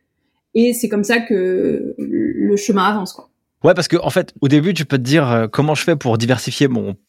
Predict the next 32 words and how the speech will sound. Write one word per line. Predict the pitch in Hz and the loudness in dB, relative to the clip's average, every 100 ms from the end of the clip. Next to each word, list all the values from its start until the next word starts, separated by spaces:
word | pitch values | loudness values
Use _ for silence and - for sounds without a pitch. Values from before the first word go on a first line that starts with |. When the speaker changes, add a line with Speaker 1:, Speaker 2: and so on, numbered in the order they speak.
| _ _ | _ _
Speaker 2:
portefeuille | - - 117 139 | -6 -4 0 2
d'investissement ? » | 139 123 123 123 - 214 - | 4 4 2 0 0 0 0
Et | |
puis, | - 160 | -2 2
une | 165 | 4
fois | - | 2
que | |
tu | - | 0
commences | 147 147 - | -2 0 0
à | |
rentrer | 120 - 156 | 0 0 2
dedans, | 131 120 196 | 4 4 2
tu | - | -2
dis, « | 143 | -2
Ah, | - 311 202 | 2 2 2
euh, | 147 131 - | 2 -2 -2
en | 151 | 0
fait, | - - | 0 0
ça | 180 | 0
peut | 247 | 2
avoir | 190 156 | 2 2
vraiment | 160 202 | 2 0
une | 156 | 0
valeur | 120 156 165 196 - - - - | 2 4 4 0 -4 -14 -20 -14
sur | - 156 | -2 2
le | 151 | 4
long | 147 147 | 2 0
terme | 180 151 | 0 2
dans | 135 | 2
la | 135 | 2
vie, | 135 | 0
quoi. » | 135 98 | -4 -8